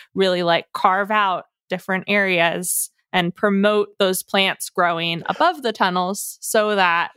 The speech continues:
they can eat the roots later on. They don't plant the crops. They don't go around and, like, planting the seeds, but they kind of nurture the plants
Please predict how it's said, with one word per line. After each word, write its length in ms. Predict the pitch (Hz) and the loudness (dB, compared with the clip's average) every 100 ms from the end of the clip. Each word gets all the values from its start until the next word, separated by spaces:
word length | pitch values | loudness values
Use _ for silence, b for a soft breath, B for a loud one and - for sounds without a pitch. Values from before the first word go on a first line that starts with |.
| _ - | _ -12
they 80 | |
can 160 | 175 185 - | -8 -8 -6
eat 140 | 190 | -6
the 100 | - | -4
roots 380 | 165 180 - - | -4 -4 -4 -4
later 280 | 170 160 170 | -2 2 2
on. 420 | 165 156 156 185 - _ 233 | 2 2 0 -2 -8 _ 2
They 60 | |
don't 200 | 285 302 | 2 0
plant 360 | - 339 359 - | -4 -2 0 0
the 80 | 202 | -2
crops. 600 | - 185 - - - - | 0 0 0 -6 -12 -6
They 80 | 208 | -2
don't 180 | 233 226 | -2 0
go 160 | 220 | 0
around 560 | 208 208 196 190 185 180 | 2 2 2 0 -2 -6
and, 80 | 165 | -8
like, 180 | 151 - | -10 -4
planting 420 | 233 208 196 175 | 0 0 -2 -4
the 80 | 160 | -4
seeds, 480 | - 160 160 196 - | -6 -6 -8 -10 -2
but 380 | 254 240 190 - _ _ _ _ _ | 2 2 0 -6 _ _ _ _ _
they 160 | 190 190 | 0 0
kind 260 | - 208 | 0 0
of 140 | 190 180 | 0 -2
nurture 800 | 185 202 208 - 180 170 175 180 _ - | 0 0 0 0 2 2 0 -6 _ -4
the 80 | 185 | -2
plants 720 | - 180 170 - - - - | 0 0 0 -4 -10 -8 -10